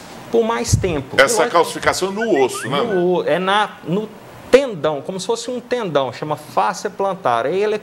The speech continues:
Speaker 1: se comporta como um osso.
Speaker 2: Tem
Speaker 1: Quando
Speaker 2: cura,
Speaker 1: vê,
Speaker 2: doutor?
Speaker 1: tem cura. Só que é um tratamento mais prolongado. E o paciente, às vezes, ele não tem tanta paciência pra seguir um
Speaker 2: Não é
Speaker 1: tratamento.
Speaker 2: cirúrgico?
Speaker 1: Raramente é cirúrgico. É um tratamento que, com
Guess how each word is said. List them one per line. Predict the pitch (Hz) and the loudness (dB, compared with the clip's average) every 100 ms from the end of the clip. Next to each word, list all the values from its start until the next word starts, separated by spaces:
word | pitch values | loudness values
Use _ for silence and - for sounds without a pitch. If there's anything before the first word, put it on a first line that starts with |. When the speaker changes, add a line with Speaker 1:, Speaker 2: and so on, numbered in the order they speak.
| - | -8
Speaker 1:
se | - - | -10 -6
comporta | 220 233 190 - 208 196 - | -2 -2 -2 0 -2 -2 -4
como | 220 220 226 | -4 -4 -2
um | 160 | -2
osso. | 139 - - - | -2 -6 -12 0
Speaker 2:
Tem | 156 | 2
Speaker 1:
Quando | 180 175 | 4 4
Speaker 2:
cura, | 165 131 | 4 2
Speaker 1:
vê, | |
Speaker 2:
doutor? | 85 - - - | -2 -14 -20 -4
Speaker 1:
tem | 143 180 | -2 -2
cura. | - 127 101 - - - | -2 -2 -2 -6 -16 -12
Só | - 170 | 2 2
que | 170 | 2
é | |
um | 196 | -2
tratamento | 202 202 202 180 185 190 | -2 -2 0 0 -2 -4
mais | 190 196 185 | -4 -4 -2
prolongado. | - 202 214 214 147 131 123 120 - | -2 0 0 2 2 2 -2 -14 -14
E | 175 214 | -6 -6
o | |
paciente, | 185 208 - 196 202 220 | 0 0 2 -2 -2 -2
às | 190 | 0
vezes, | 185 185 | -2 0
ele | 202 202 | -2 -2
não | 202 196 | -2 -2
tem | 196 190 | -2 2
tanta | 190 196 185 | 0 0 -2
paciência | - 202 - 196 214 208 - | 0 0 0 0 0 0 -2
pra | 180 180 | -2 -2
seguir | 170 - 180 156 196 185 131 147 | -2 -4 -2 0 2 0 0 0
um | |
Speaker 2:
Não | 143 147 | 4 4
é | |
Speaker 1:
tratamento. | 160 | 4
Speaker 2:
cirúrgico? | 160 127 151 127 90 90 - - - - | 2 2 2 2 -4 -10 -12 -14 -18 -8
Speaker 1:
Raramente | - 185 226 190 175 196 - | 4 4 4 0 -2 -6 -6
é | 196 | -6
cirúrgico. | - 180 120 107 90 - | -4 -2 -2 -4 -8 -4
É | 120 | -2
um | |
tratamento | 135 156 170 151 151 165 160 | 0 0 0 -2 -2 -4 -6
que, | - 160 | -8 -8
com | - 160 160 156 127 | -2 0 2 0 -4